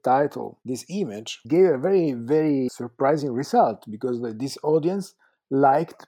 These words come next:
piece. Although it was not easy piece, it was not entertaining, it was very abstract, very, like, contemporary music, <laughs> uh, sometimes is. But that was really the experience that made me think, "Actually, you need something that calls the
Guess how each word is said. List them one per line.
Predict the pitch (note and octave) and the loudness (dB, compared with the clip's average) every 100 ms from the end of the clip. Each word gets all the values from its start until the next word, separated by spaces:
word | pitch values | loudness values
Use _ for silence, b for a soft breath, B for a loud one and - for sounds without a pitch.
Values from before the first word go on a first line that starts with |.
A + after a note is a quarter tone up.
| - | -6
piece. | G#3 A#2 - - | -4 -6 -8 0
Although | F#3+ F3+ B3+ | 2 6 6
it | A#3+ | 6
was | E3+ D3+ | 6 4
not | A3 A#3+ | 2 -2
easy | E3 F3 D3 | -2 -4 -4
piece, | C#3+ A3 D3+ | -4 0 0
it | B2 | 0
was | A#2 A#2 | -4 -4
not | D3+ D#3 | -4 -4
entertaining, | - A3 A2 - C#3+ C#3 C3 C3 | -8 -14 -8 -4 -4 -4 -8 -8
it | |
was | A#2 A2 | -8 0
very | F#3 - | 2 4
abstract, | D3 E3+ - A2 - - | 2 0 -4 -10 -10 -10
very, | A#2 A#2+ A2+ A2 G#2+ | -6 -4 -4 -8 -10
like, | A#2 - | -12 -12
contemporary | A#2 A2+ C3 B2+ A#2+ | -12 -6 -6 -4 -6
music, | G#2+ C3 B2+ A#2+ A2+ | -6 -8 -8 -10 -8
<laughs> | |
uh, | A2 A2+ - - B2+ | -8 -8 -10 -12 -12
sometimes | - A2 G#2+ - B2 G#2 | -12 -14 -12 -12 -10 -10
is. | F3 C#3 A#2 - | -8 -8 -8 -2
But | F3 E3+ - | 0 0 4
that | A#3+ A#3+ | 4 6
was | G3 | 4
really | D#3+ F3+ F#3 C#3+ | 4 2 2 2
the | C3 | -2
experience | C#3 - - A#3 D3 A#2 A#2 | -6 -6 -2 0 0 -2 -8
that | - A2 | -10 -10
made | B2+ C3 | -8 -8
me | B2 | -10
think, | B2 C#3 C#3 - | -10 -8 -10 -10
"Actually, | D3 - C#3+ B2+ _ | -8 -2 -2 -2 _
you | - C#3+ | -8 -6
need | C#3 C#3 B2+ - _ | -6 -8 -10 -18 _
something | - - C3+ C#3 - C3+ C3+ | -16 -8 -8 -8 -8 -8 -6
that | A2+ A2 - - - _ _ _ _ | -8 -8 -12 -20 -20 _ _ _ _
calls | - F3 F3 G#2+ G2 - - | -4 2 2 0 -8 -16 -16
the | B2 A2+ A2 G#2+ | -8 -8 -8 -10